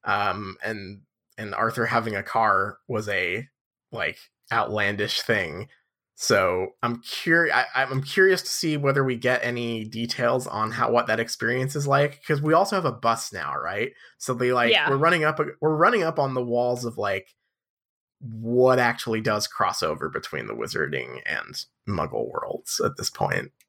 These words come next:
Speaker 2: Yeah, they don't know what buses are, but they do know what a wizard bus is.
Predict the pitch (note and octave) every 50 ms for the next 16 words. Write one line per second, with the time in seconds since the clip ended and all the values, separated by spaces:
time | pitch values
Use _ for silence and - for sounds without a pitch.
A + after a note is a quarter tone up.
0 | _ _ _ _ _ _ - G#3+ G#3 G3 E3 F3 F#3 G#3+ B3 E4 F4+ F#4 F#4+ F4+
1 | D#4+ C4+ D4 C#4 C4 - A#3 F#3 G3+ G3 G3+ G#3 G#3 G3+ A3 A3 G#3 A3+ C#4+ E4
2 | F4 E4+ F4 E4 C#4 C4 A#3+ A3 B3 B3 - G#3+ G3 F3+ - E3+ E3 E3+ E3 -
3 | - D#3+ F3 F3 D#3 F3+ - - - -